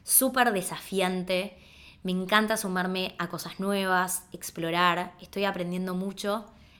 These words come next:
Estoy divertida y sobre todo agradecida.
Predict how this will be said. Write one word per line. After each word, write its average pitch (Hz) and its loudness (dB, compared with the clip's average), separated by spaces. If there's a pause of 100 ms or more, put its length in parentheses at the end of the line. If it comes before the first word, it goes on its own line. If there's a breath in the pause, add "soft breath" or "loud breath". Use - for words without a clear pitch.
Estoy 262 2
divertida 196 2 (440 loud breath)
y 190 -8
sobre 185 -2
todo 240 2
agradecida. 175 2